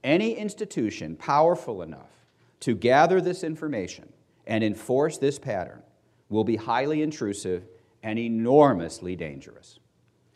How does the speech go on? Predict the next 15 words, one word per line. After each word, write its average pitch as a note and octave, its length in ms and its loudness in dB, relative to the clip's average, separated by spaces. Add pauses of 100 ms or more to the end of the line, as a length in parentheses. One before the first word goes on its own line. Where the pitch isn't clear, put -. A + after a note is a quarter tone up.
(140)
Not A2+ 200 4
only E3+ 260 8
will G3 160 6
it F#3 60 0
have E3 260 4
the B2+ 100 0
exceptional C3 500 -2
power A2+ 420 -2
to G#2 100 -10
violate C3 420 0
the A2+ 60 -6
background B2 460 -2
rights G#2 220 -4
that G2+ 120 -10
libertarians G#2+ 800 -4